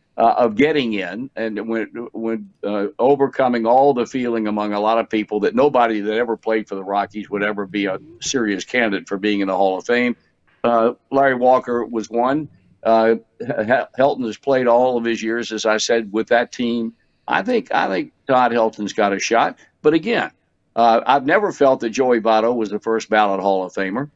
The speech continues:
And maybe I'm wrong now with the increased importance attached to analytics.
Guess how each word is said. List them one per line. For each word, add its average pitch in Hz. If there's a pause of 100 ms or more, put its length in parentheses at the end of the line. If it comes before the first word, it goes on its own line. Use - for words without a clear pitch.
And 139
maybe 156
I'm 156
wrong 143
now 123
with 117
the 113 (440)
increased 143
importance 127
attached 113
to 110
analytics. 113